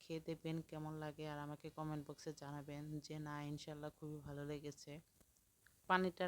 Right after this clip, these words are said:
আমি টেনে নিয়েছি, ভুনা ভুনা হয়ে গেছে। এখন হচ্ছে আমি দিয়ে দিব ধনিয়া পাতা। ধনিয়া পাতা দিয়ে আমি হচ্ছে দুই মিনিটের মতো জাল করে নেব, যাতে ধনিয়া পাতার কালারটা থাকে। ধনিয়া পাতার সবুজ সবুজ কালারটা থাকলে দেখতেও ভালো লাগে,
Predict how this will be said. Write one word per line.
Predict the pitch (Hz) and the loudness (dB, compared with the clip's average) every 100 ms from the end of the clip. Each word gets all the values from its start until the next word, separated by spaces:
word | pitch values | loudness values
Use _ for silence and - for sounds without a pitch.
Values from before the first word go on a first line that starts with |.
| 175 | 4
আমি | 170 175 | 4 4
টেনে | 190 185 175 | 4 6 8
নিয়েছি, | 170 170 - 160 170 - | 8 6 4 -2 -4 0
ভুনা | 160 156 | 2 2
ভুনা | 165 165 160 | 2 2 2
হয়ে | 147 156 | 0 -2
গেছে। | 165 - 147 156 | -4 -4 0 0
এখন | - 175 | 2 2
হচ্ছে | 170 180 | 2 2
আমি | 170 170 | 2 4
দিয়ে | 170 156 | 4 2
দিব | 156 165 | 0 0
ধনিয়া | 156 147 151 160 | 2 2 0 -2
পাতা। | 151 143 160 160 | -4 -2 -2 -4
ধনিয়া | 156 151 156 | -4 -2 -2
পাতা | 170 170 165 | -2 -2 -2
দিয়ে | 160 160 | 0 0
আমি | 156 160 | 0 -2
হচ্ছে | 160 160 | -2 -4
দুই | 151 147 | -4 -2
মিনিটের | 151 147 - 165 | -2 -2 -2 -2
মতো | 156 156 | -2 -2
জাল | 151 143 - | -2 -4 -6
করে | 147 151 | -6 -4
নেব, | 143 - 151 - - - - - | -4 -4 -6 -8 -20 -20 -18 2
যাতে | 165 165 160 | 4 6 4
ধনিয়া | 170 170 160 | 4 2 0
পাতার | - 175 - | -2 0 2
কালারটা | 156 151 156 - | 4 4 2 0
থাকে। | 156 - 143 156 - | -2 -4 -4 -4 0
ধনিয়া | 165 165 | 0 0
পাতার | 175 170 170 | 0 0 0
সবুজ | 170 156 160 | 0 0 -2
সবুজ | 160 165 - | -2 -4 -4
কালারটা | 156 156 151 160 - | 0 0 0 -4 -6
থাকলে | 156 165 156 | -8 -6 -2
দেখতেও | 160 - 160 156 | -2 -2 -4 0
ভালো | 151 151 | 0 0
লাগে, | 160 | -2